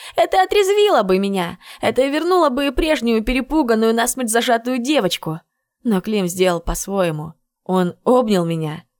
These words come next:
и погладил по волосам. До мяса впившись ногтями в собственные ладони, я пыталась воскресить в сердце ненависть и страх,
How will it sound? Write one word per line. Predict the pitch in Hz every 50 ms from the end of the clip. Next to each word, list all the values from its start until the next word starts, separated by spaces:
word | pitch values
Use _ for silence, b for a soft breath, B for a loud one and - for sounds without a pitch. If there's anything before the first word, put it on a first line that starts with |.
| _ _
и | - 262
погладил | 247 226 214 214 214 220 226 214 208 190
по | - - 190
волосам. | 185 185 190 190 190 - - 175 160 156 160 160 _ _ _ _ _ _ _ _ _ _ _ _ _ _ _ _ _
До | - 240 262 285
мяса | 311 302 254 - - 190
впившись | - - 254 269 - - 233 214 -
ногтями | 226 240 254 - 302 269 240 202 180
в | 185
собственные | - - 247 - - - - 220 214 214 214
ладони, | 214 220 226 240 302 277 240 202
я | 190 208 208 - - - - - B B B B B
пыталась | - - - 294 294 285 -
воскресить | - 285 - - - 339 - - 359 226 -
в | -
сердце | - - 277 269 269 - -
ненависть | 262 285 302 302 294 254 214 185 180 175 180 - - - -
и | 208
страх, | - - 277 277 240 180 180 - -